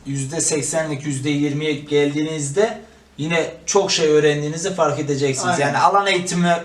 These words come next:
Speaker 1: başlama, ders çalışmaya başladığınızda çözeceğiniz deneme, denemede çok büyük bir yol kat ettiğinizi fark edeceksiniz. Yani asla stres yapmayın ve siz planınızı, programı uygulayarak çalışmaya devam edin. Peki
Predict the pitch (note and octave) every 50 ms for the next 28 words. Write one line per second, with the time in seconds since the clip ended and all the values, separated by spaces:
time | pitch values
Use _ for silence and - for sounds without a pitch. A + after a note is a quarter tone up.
0 | D3+ E3+ E3+ F3+ F3+ F3+ F#3+ F#3 F3+ E3+ C#3 C3+ D#3+ E3+ E3 - - - E3+ D#3+
1 | D#3+ C#3+ B2+ D#3+ D#3 D3+ C#3+ F3 F3 E3+ - F#3 D#3+ D#3 - E3 D#3 C#3+ C3 D3
2 | C#3+ C3+ C3+ - - E3 E3 E3 F3+ F3+ E3+ F3 E3 D3+ C3+ C3 C3 E3+ E3+ F3
3 | E3 D3+ C#3 - - - B2+ D3 D#3 D#3 E3+ E3+ D3+ D3 C#3+ F#3+ A3+ B3 - -
4 | - - - - - - _ _ _ _ _ _ - - - G#3 A3+ A3 G#3+ -
5 | - - - C#3+ D3 E3+ F#3 G3+ G#3 G3 - F3 E3 D#3 D#3+ E3 F3 F3+ F3+ F3+
6 | - F3 D#3+ E3 E3 E3 - - E3+ F3 F3+ G#3+ G#3 - E3+ D#3+ D#3+ D#3 - D#3
7 | D3 D#3 D3 D3+ D3+ C3+ - - C3 B2 B2 D3+ D#3+ D#3+ D3+ C#3+ - - - -
8 | - - - - D#3+ F3 F3+ F3+ - F3+ F3 E3+ E3+ - - - - F3 E3+ D#3+
9 | - F3 F3 E3+ E3+ D#3+ E3 E3 E3+ F3 F3+ F3 F3+ - - - - - _ -
10 | D3 D3+ D3 - - F3+ F3 E3 D#3+ - - - - - - - F#3 F3 E3+ D#3
11 | D3+ C#3 C3+ C#3+ C3+ - E3+ F3 D#3 D3+ C#3+ C#3 C#3 D#3 E3+ E3 C#3+ C3+ C3+ C3
12 | C3+ C#3 D#3 E3+ E3+ - F#3 E3 C#3+ C3+ - - D3 D#3+ D#3 D3+ C#3+ C#3 C3+ B2+
13 | A#2+ G#2+ - - - - _ _ _ _ _ _ - - - - - - - _
14 | - G#3 G#3+ G#3 F3+ D3+ C3 - -